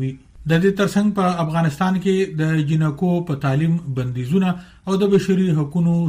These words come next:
سرغړونو ترڅنګ د موضوعاتو یوه برخه وي. د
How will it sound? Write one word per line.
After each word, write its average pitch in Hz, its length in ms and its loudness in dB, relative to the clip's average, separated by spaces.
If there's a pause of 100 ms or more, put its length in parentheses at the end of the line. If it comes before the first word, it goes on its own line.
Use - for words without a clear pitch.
سرغړونو 135 600 0 (220)
ترڅنګ 156 340 -2 (460)
د 170 260 2
موضوعاتو 175 560 2 (220)
یوه 151 160 2 (100)
برخه 123 300 -6
وي. 135 100 -4 (920)
د 175 160 4